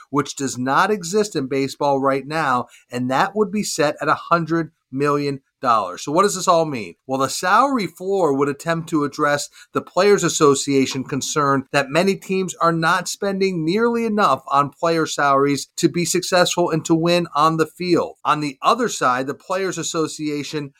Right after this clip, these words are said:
is not going to be interested in seeing the luxury tax threshold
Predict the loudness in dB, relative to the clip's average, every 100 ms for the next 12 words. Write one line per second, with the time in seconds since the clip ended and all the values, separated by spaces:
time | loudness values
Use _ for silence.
0 | -8 -8 -6 -6 0 0 0 -2 -8 -8
1 | -6 -8 -8 -8 -8 -8 -8 -10 -8 -10
2 | -10 -12 -10 -4 -4 -2 -2 2 0 0
3 | -2 -4 -6 -4 -2 -4 -10 -18 -6 -4
4 | -4 -4 -4 -4